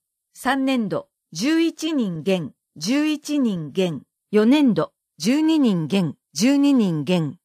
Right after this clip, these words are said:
五年度、六人減、六人減。なお、各定員適正化計画に基づく平成二十年度から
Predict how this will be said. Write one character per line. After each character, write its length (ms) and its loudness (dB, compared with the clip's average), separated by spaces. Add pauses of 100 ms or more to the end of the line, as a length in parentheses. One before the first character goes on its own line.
(220)
五 120 2
年 260 4
度、 200 -4 (220)
六 280 -2
人 260 0
減、 280 -2 (220)
六 260 0
人 280 2
減。 280 -2 (400)
な 160 0
お、 120 -6 (140)
各 360 -4 (100)
定 220 4
員 200 0
適 220 0
正 200 0
化 140 0
計 220 0
画 240 -2
に 120 0
基 40 0 (160)
づ 180 -2
く 240 -14 (140)
平 160 2
成 240 2
二 160 8
十 180 2
年 220 6
度 80 0
か 140 0
ら 160 0